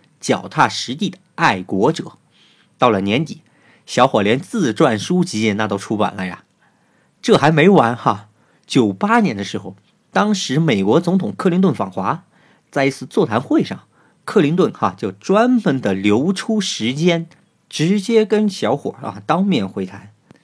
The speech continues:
会上啊，直接称小伙子为中国消费者的保护者。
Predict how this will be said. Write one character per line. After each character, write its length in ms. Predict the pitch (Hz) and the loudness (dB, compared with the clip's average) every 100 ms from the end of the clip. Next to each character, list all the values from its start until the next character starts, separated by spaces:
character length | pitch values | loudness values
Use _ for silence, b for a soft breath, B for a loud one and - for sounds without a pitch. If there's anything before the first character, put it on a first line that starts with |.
| b b b | b b b
会 240 | _ 185 123 | _ -2 -2
上 180 | 113 | -2
啊， 260 | 98 104 101 _ | -4 -8 -10 _
直 260 | - 156 208 | -6 -2 0
接 280 | 208 214 220 _ - | 0 -2 -2 _ -14
称 320 | - 226 226 | 2 4 4
小 300 | - 104 151 | -2 0 0
伙 180 | 113 - | -2 -6
子 140 | 120 | -2
为 260 | 104 92 - | -2 -2 -6
中 280 | - 240 247 | -4 0 0
国 200 | 208 107 | 0 -2
消 280 | 117 196 208 | 0 2 2
费 180 | 196 151 | 2 -2
者 160 | - | -2
的 100 | 95 | -6
保 280 | - - - | -6 -6 -8
护 320 | - - 311 | -8 2 2
者。 180 | - - | 2 -8